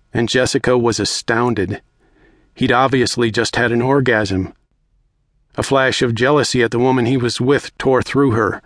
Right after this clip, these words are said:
Who was she? His sub? She'd die if she found out he had a full-time sub.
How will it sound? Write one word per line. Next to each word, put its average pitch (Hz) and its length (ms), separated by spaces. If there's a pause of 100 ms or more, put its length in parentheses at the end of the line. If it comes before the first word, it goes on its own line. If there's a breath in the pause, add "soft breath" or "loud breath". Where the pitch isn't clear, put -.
(380 loud breath)
Who 143 120
was 135 340
she? 90 520
His - 200
sub? 151 440 (580 soft breath)
She'd 120 320
die 143 280
if 120 140
she - 140
found 120 300
out 113 240
he 127 80
had 120 140
a 104 40
full-time 107 540
sub. 120 440